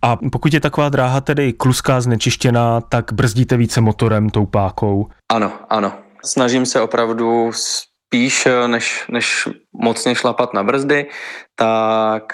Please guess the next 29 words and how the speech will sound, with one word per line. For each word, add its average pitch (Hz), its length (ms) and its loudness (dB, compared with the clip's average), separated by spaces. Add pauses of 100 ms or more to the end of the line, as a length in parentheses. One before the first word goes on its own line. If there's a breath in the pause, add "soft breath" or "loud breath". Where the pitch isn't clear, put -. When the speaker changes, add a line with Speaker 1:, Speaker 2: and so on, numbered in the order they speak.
(160)
Speaker 2:
opravdu 110 380 -2
používat 107 480 -2
maximálně 104 1000 0 (340 loud breath)
tu - 100 -6
stabilitu 107 540 0
toho 110 260 0
letadla 104 400 0
pomocí 101 420 -4
vrtulí 101 540 -2 (300)
a 101 320 0
potom 107 340 -2
vlastně 101 300 -2
nohama 104 340 0
řídím 104 300 -2
směr 104 460 0
toho 107 280 0
letounu 107 640 0 (320 loud breath)
na 101 60 0
té 107 180 -2
dráze. 95 500 2 (260)
Speaker 1:
Ovlivňuje 135 540 2 (120)
kluská 139 360 2
dráha 135 340 2
více 131 280 -2
přistávání 123 600 2
větších 127 520 0
anebo 214 200 2
menších 117 400 2
letadel? 85 480 -2